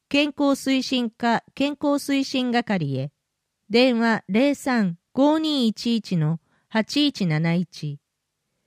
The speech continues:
口の健康状態の確認にぜひご利用ください。問い合わせ、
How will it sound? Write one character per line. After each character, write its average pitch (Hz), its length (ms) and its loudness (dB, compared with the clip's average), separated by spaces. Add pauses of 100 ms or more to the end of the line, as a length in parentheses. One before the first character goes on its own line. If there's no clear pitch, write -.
口 - 300 -6
の 311 180 0
健 294 280 0
康 302 220 2
状 302 220 0
態 240 240 2
の 196 120 0
確 196 280 -2
認 226 220 2
に 202 280 2 (200)
ぜ 277 200 0
ひ 240 260 0
ご 175 140 4
利 214 140 4
用 202 220 2
く 196 100 -8
だ 180 160 -2
さ 175 220 -6
い。 160 140 -6 (760)
問 262 240 2
い 262 40 2
合 240 100 4
わ 240 120 2
せ、 226 320 -2